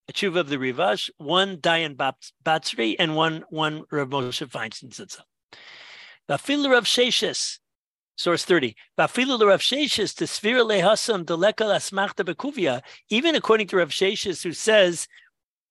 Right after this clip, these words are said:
that, uh, that playing dice, gambling, is not halachically a problem of, of asmachta. And then, and then it follows that the reason why, uh, uh,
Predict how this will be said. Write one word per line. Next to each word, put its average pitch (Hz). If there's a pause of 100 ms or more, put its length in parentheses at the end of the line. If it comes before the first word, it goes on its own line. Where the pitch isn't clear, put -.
that, 196 (420)
uh, 165
that 170
playing 202
dice, 185 (240)
gambling, 170 (1120)
is 139
not 175 (220)
halachically 156
a 135
problem 143
of, 120
of 135
asmachta. 165 (920)
And 131
then, 123
and 131
then 127
it 135
follows 180
that 160
the 147
reason 160
why, 139 (400)
uh, 135
uh, 131